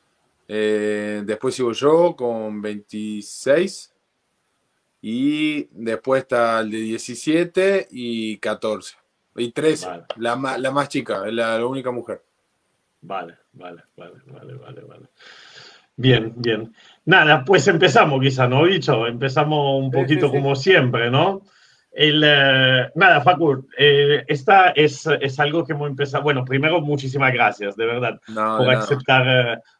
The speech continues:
Speaker 2: por aceptar la invitación. S-, sé que estás en, eh, y en la pretemporada, bueno, sábado,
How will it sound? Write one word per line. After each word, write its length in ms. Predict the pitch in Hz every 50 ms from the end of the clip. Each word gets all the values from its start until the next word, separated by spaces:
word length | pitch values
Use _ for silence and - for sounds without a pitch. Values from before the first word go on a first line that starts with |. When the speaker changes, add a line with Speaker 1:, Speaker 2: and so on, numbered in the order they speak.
| _ -
Speaker 2:
por 200 | 127 127 131 131
aceptar 360 | 131 - 139 127 131 139 131
la 100 | 131 135
invitación. 800 | 131 131 127 127 127 127 127 127 - 151 156 156 160 156 143 135
S-, 1040 | 131 131 - - - - - - - - - - - _ _ _ _ - 127 - 110
sé 240 | - - 143 135 131
que 100 | 135 131
estás 360 | 127 - - 123 123 - -
en, 240 | 127 123 120 123 123
eh, 160 | 120 113 226 - - _ _ _ -
y 140 | 120 123
en 80 | 131 127
la 140 | 131 127 127
pretemporada, 920 | 120 123 127 131 123 123 123 123 127 127 135 147 156 160 156 156 160 160 151
bueno, 280 | 127 123 117 117 113
sábado, 640 | - - 123 127 127 131 131 127 127 120 117 110